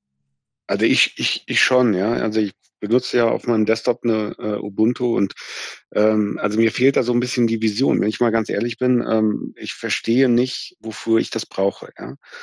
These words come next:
Also, ähm, angefangen hat das Ganze ja mit dem Chromium. Chromium hatte ja, äh, war ja sozusagen die ganze Zeit schon ein, ein Snap-Paket,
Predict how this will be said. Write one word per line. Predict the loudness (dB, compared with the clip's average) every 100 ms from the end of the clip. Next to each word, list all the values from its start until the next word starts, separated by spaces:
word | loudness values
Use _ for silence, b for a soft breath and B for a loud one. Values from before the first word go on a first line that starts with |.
| B B -4
Also, | 0 4 4
ähm, | 2 0 0 0 0
angefangen | 0 0 0 0
hat | 0
das | -2
Ganze | -2 0 0
ja |
mit | 0
dem | 0 -2
Chromium. | 0 2 2 0 -2 -6
Chromium | -2 2 4 2
hatte | -2 0
ja, | 2 2 0 -6 _ _
äh, | -6 -4 -2
war | 0 2
ja | 2
sozusagen | -4 -4 0 2
die | 0
ganze | -2 -4
Zeit | -4 -4 -4
schon | -8 -8 B B B B 0
ein, | 2 2
ein | 2 0 0
Snap-Paket, | -6 0 0 0 -10 -8 -4 0 0 -2 -16